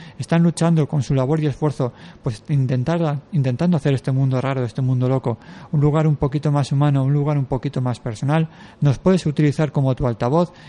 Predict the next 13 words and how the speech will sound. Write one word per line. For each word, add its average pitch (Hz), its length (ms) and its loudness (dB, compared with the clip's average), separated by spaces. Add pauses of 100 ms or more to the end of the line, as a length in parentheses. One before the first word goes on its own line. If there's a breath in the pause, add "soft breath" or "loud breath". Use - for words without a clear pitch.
Escríbenos 170 520 0
a 151 60 0
losilenciosdelan 147 840 0
arroba 143 400 -2
gmail 127 280 -2
punto 135 280 -6
com. 190 240 2 (580 loud breath)
Puedes 156 180 2
visitar 135 340 -2
también 135 220 0
nuestra 127 260 -2
página 131 320 0
web. 139 240 0